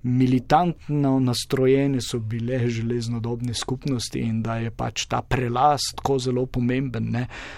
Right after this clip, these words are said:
a, prihajal z rok v roke in da ga je nadziral pač v vsakem trenutku, v tem dolgem prvem tisočletju nekdo, ki je bil v danem trenutku,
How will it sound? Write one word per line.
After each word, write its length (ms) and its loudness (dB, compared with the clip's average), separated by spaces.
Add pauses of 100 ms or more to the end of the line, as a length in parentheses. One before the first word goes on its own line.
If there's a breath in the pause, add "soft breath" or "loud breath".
(120)
a, 180 0
prihajal 560 4
z 120 0
rok 320 2
v 80 -2
roke 540 -2
in 320 0
da 160 0
ga 180 -2
je 220 2
nadziral 540 2
pač 300 -6
v 80 -2
vsakem 360 2
trenutku, 640 0
v 60 -6
tem 220 2
dolgem 420 8
prvem 360 2
tisočletju 640 0
nekdo, 380 0
ki 140 -4
je 40 0
bil 180 -2
v 60 -2
danem 240 -2
trenutku, 560 -2